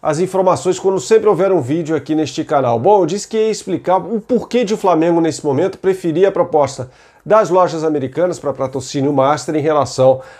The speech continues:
à, à da Amazon. É, é simples, tá? Eu não tenho o valor aqui das lojas americanas, mas elas oferecem mais dinheiro do que a Amazon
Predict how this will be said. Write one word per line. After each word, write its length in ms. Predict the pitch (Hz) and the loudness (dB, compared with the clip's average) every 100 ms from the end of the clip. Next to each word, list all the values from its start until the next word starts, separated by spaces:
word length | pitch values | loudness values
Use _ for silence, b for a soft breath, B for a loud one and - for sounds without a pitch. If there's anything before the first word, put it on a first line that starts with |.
| B | B
à, 380 | - 151 151 151 | 2 4 6 4
à 40 | |
da 300 | 147 151 131 | 2 0 0
Amazon. 380 | 107 101 98 165 | -2 -4 -4 -2
É, 160 | 247 233 | 0 0
é 60 | |
simples, 520 | 240 - 262 185 139 - | -4 2 2 2 -4 0
tá? 260 | 165 156 | 2 2
Eu 100 | 220 | 2
não 100 | 247 | 2
tenho 180 | 240 247 | 2 0
o 20 | |
valor 260 | 226 202 208 | 2 2 2
aqui 180 | 196 202 | 0 -2
das 200 | 196 151 | -2 2
lojas 340 | 185 160 151 | 2 2 0
americanas, 580 | 175 175 - 147 120 107 | -2 -2 -2 0 0 -2
mas 220 | 135 135 | -4 -2
elas 180 | 165 160 | -2 2
oferecem 600 | 185 180 175 156 131 151 | 2 4 2 2 0 -2
mais 280 | 156 233 220 | 0 2 2
dinheiro 320 | 175 170 156 | 2 2 0
do 60 | 123 | -2
que 120 | 147 | -2
a 80 | 123 | 0
Amazon 460 | 131 156 165 165 | 0 0 0 -2